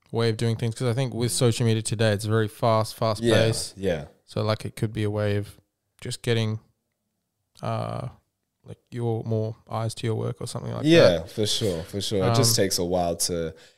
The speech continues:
Speaker 2: explain, you know, the whole premise of a product. So, um,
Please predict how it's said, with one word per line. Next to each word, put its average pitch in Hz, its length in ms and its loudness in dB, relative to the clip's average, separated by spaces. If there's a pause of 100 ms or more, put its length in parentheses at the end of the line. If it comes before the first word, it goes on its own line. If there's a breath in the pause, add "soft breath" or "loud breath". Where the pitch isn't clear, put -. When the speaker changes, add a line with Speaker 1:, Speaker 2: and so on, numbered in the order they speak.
(160 soft breath)
Speaker 2:
explain, 92 800 -4 (380)
you 98 160 -12
know, 80 320 -4 (100)
the 90 180 -20
whole 90 220 -10
premise 98 460 -4
of 85 120 -8
a 82 80 -6
product. 85 480 -6
So, 85 320 -6
um, 80 340 -14